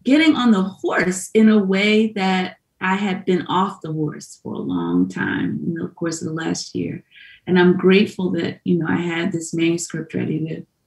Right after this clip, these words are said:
go to, to publication, and that I had conceived of an entire project that was really a growth of my artistic practice insofar as it wasn't just, I'm talking too much, but it was, like,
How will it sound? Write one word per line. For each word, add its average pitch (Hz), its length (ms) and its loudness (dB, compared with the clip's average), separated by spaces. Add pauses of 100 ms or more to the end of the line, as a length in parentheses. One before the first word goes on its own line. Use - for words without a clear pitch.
(240)
go 165 180 -4
to, 151 460 -6
to - 140 -12
publication, 196 1080 2 (380)
and 170 260 0
that 156 80 -2
I 160 100 -2
had 165 340 -4
conceived 269 760 8
of 165 120 2
an 165 100 -2
entire 180 520 0
project 185 640 -2
that - 140 -4
was 165 240 -2
really 277 320 2
a 180 80 2
growth 175 480 0
of 175 100 -6
my 170 160 -2
artistic 180 540 -4
practice 160 440 -6
insofar 160 500 -6
as 160 120 -4
it - 120 -2
wasn't 175 420 0
just, 151 420 -6
I'm 185 100 0
talking 180 320 -2
too 170 160 -6
much, 156 240 -4
but 160 80 -2
it 165 60 0
was, - 140 -4
like, 160 300 -6